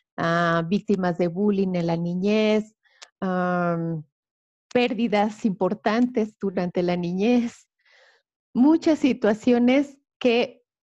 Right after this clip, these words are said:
van a, a, o que sucedieron en el pasado, muchas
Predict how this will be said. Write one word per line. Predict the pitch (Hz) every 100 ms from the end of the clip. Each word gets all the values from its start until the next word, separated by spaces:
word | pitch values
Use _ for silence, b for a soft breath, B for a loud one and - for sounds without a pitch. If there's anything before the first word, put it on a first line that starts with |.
| _
van | 180 196 247 254
a, | 262 269 -
a, | 202 185 170 -
o | 190
que | - 190
sucedieron | - 220 208 220 220 214 240
en | 247 247
el | 240
pasado, | - 240 - 240 208 196 214
muchas | 214 220 220 240